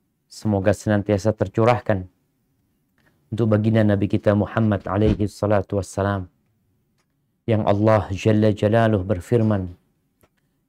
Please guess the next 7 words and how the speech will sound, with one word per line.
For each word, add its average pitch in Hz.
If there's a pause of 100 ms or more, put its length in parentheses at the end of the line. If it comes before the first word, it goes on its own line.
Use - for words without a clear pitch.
"Innallaha 107 (640)
wa 107
malaikatahu 110
yusalluna 110
'alan 101
nabi, 101 (720)
ya 104